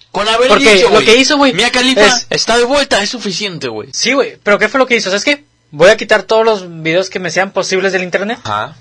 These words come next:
Speaker 2: Los voy a bajar, los voy a hacer que
Speaker 1: Y
Speaker 2: los
Speaker 1: voy a hacer mi propio video.
Speaker 2: Y ok, ahora voy a hacer exclusivos mis videos para que les cueste, para venderlos más caro.
Speaker 1: Güey, a la gente ya no le interesa, güey.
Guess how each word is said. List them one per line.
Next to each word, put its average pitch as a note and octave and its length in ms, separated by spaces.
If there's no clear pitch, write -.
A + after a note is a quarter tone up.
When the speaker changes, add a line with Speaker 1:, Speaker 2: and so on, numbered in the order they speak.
Speaker 2:
Los D3+ 160
voy D#3+ 140
a F#3 300
bajar, F#3 400
los D#3 160
voy D3+ 80
a D#3+ 40
hacer E3 160
que D#3 500
Speaker 1:
Y C3 60
Speaker 2:
los C3+ 100
Speaker 1:
voy D#3 80
a D#3 40
hacer D#3 160
mi D#3 100
propio C#3+ 300
video. A2 300
Speaker 2:
Y D3+ 80
ok, D#3+ 140
ahora F#3 160
voy F#3+ 120
a - 40
hacer F#3+ 140
exclusivos E3+ 400
mis E3+ 140
videos F3 380
para D3 240
que C#3 280
les C#3 200
cueste, - 280
para C#3 160
venderlos C3 300
más B2+ 260
caro. B2+ 120
Speaker 1:
Güey, C3+ 200
a A#2 80
la A2+ 80
gente B2 240
ya B2 100
no B2 80
le B2+ 80
interesa, A#2 480
güey. A2 180